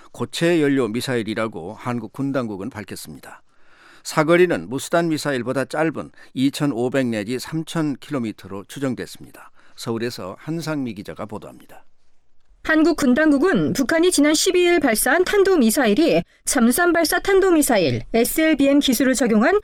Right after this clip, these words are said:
Speaker 2: 신형 고체 추진 중거리 탄도미사일 아이엘비엠이라고 평가했습니다. 한국합동참모본부 관계자는 십삼 일 기자설명회에서 북한 김정은 국무위원장이 지난해 팔월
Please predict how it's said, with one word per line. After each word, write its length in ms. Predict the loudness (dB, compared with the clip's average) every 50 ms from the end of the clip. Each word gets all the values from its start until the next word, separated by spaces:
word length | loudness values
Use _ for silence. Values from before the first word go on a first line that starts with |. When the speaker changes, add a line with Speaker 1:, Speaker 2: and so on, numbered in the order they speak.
| -2 _ -6
Speaker 2:
신형 420 | -4 0 2 2 4 4 2 0
고체 380 | 2 2 0 0 2 2 2 2
추진 340 | 2 0 0 2 2 2 2
중거리 480 | 2 2 2 2 4 4 4 2 2
탄도미사일 680 | 0 2 2 2 4 4 4 4 4 2 0 0 0 -4 -6 _ _ -4
아이엘비엠이라고 1120 | 0 2 4 4 4 4 4 4 2 2 2 2 4 4 4 4 4 2 2 2 0 0
평가했습니다. 840 | 0 0 0 2 2 0 0 0 0 0 0 0 0 -2 -4 -4 -8 _ _ _ _ _ _ _ _ _ _ _ _ -4
한국합동참모본부 1120 | 0 2 2 4 2 2 0 0 0 2 0 2 2 4 4 4 4 4 4 4 4 4
관계자는 600 | 4 4 2 4 2 2 2 2 2 4 4 2
십삼 380 | 2 0 0 0 0 2 2 4
일 120 | 2 2
기자설명회에서 1000 | 2 2 2 2 2 2 4 4 4 4 4 4 4 4 2 2 2 2 2 0 -2 -6 -18 _ _ _ _ -4
북한 320 | -2 -2 0 2 2 2 2
김정은 500 | 4 4 4 4 4 4 2 2 2 2
국무위원장이 800 | 2 4 4 4 4 4 4 4 4 2 4 4 2 2 2 0
지난해 320 | 2 2 2 2 2 2
팔월 520 | 0 2 0 2 2 2 2 2 2 0